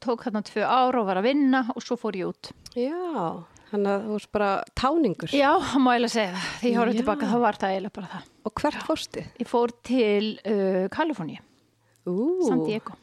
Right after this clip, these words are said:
Speaker 2: San Diego,
Speaker 1: Já.
Speaker 2: ok,
Speaker 1: Í
Speaker 2: nice.
Speaker 1: só-, í sól og sælu.
Speaker 2: Og varstu þar í þrjátíu ár?
Speaker 1: <laughs> Ö, dætur mínar voru, ég var þar í nær tuttugu og fimm ár. Stelpurnar tvær eru fæddar þar.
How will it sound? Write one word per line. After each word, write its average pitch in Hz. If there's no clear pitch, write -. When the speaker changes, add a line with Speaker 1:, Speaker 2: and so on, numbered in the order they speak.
Speaker 2:
San 269
Diego, 247
Speaker 1:
Já. 175
Speaker 2:
ok, 190
Speaker 1:
Í 180
Speaker 2:
nice. 160
Speaker 1:
só-, 233
í -
sól 226
og 202
sælu. 185
Speaker 2:
Og 226
varstu 262
þar 269
í 240
þrjátíu 294
ár? 175
Speaker 1:
<laughs> 247
Ö, 233
dætur 277
mínar 226
voru, 220
ég 226
var 240
þar 220
í 226
nær 208
tuttugu 226
og 214
fimm 185
ár. 160
Stelpurnar 226
tvær 175
eru 196
fæddar 180
þar. 165